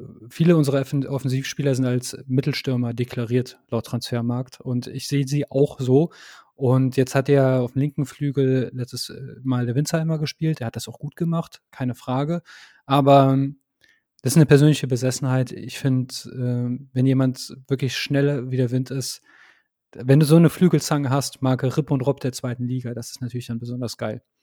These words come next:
Aber ansonsten sehe ich jetzt, also, ja, gut, den Kerl mit dem Helm, den kann man immer abgeben, <laughs> aber,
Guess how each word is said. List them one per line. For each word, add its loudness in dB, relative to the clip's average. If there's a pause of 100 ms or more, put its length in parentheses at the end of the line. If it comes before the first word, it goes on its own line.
(440)
Aber 4
ansonsten 2
sehe 4
ich 0
jetzt, 0
also, 0 (520)
ja, -6 (600)
gut, -8 (360)
den -2
Kerl 4
mit 2
dem -2
Helm, 0
den 0
kann -2
man -4
immer 0
abgeben, -4
<laughs> -6
aber, -4